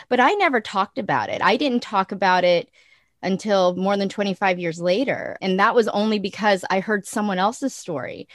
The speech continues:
who said, you know, they were talking about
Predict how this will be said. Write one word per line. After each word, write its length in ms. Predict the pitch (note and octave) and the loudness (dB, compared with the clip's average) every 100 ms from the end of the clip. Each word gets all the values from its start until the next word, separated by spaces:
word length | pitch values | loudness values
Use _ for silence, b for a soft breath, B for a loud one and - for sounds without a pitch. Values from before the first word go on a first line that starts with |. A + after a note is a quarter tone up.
| b b - | b b -8
who 140 | F#3+ | -8
said, 440 | - G3 F3 E3+ - | -2 2 2 2 -2
you 140 | G3+ | -4
know, 160 | F3 E3+ | -2 -2
they 220 | F#3+ F#3+ | 0 0
were 120 | F3+ | 0
talking 420 | - F3+ F#3 F#3+ | -2 -4 -4 -4
about 460 | F3+ F#3 F3 E3 | -4 0 2 2